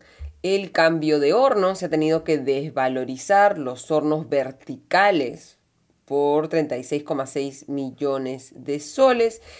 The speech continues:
y estos han sido reemplazados por nuevos hornos que utilizan una tecnología denominada kiln y que está ayudando a la eficiencia operativa de la compañía.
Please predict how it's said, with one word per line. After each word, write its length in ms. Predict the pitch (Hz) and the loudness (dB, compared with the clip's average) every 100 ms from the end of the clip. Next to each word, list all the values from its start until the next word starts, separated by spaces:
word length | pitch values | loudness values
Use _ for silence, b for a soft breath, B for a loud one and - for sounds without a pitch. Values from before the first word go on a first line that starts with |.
| B | B
y 120 | 214 | 0
estos 200 | 226 - | 0 2
han 140 | 220 196 | 0 0
sido 300 | 190 196 190 | 0 2 4
reemplazados 1120 | 185 165 151 151 135 139 180 170 160 156 160 | 4 2 2 -2 -4 -2 0 4 4 2 -2
por 320 | - 151 143 | -6 -2 0
nuevos 640 | 147 160 165 160 151 165 165 | 2 4 4 4 2 -2 2
hornos 460 | 262 233 208 202 B B B | 2 4 2 -2 B B B
que 120 | - | -8
utilizan 400 | 214 208 196 196 | -4 -2 0 0
una 180 | 185 190 | 2 0
tecnología 540 | 185 165 139 131 170 160 | 0 0 0 -2 0 2
denominada 600 | 151 131 131 131 131 135 | 2 0 -2 0 -2 -4
kiln 560 | 208 202 196 208 302 B B - | -2 0 0 -2 -6 B B -10
y 100 | 240 | 0
que 80 | 240 | 0
está 640 | - 185 170 175 180 170 - | 2 2 4 6 4 4 2
ayudando 580 | 156 143 151 156 165 - | 2 4 4 4 2 2
a 60 | |
la 160 | 151 139 | 2 0
eficiencia 720 | 135 135 - 165 160 170 - | -2 -6 0 0 2 -2 0
operativa 1200 | 180 175 - 160 143 135 - - 170 160 143 139 - | -2 -2 0 0 2 -2 -6 -8 -6 -2 -2 -2 -8
de 240 | 135 143 | -4 -4
la 320 | 131 127 131 | -2 -6 -8
compañía. 840 | - 135 131 143 165 247 247 120 | -8 -6 -6 -4 -4 -4 -6 -8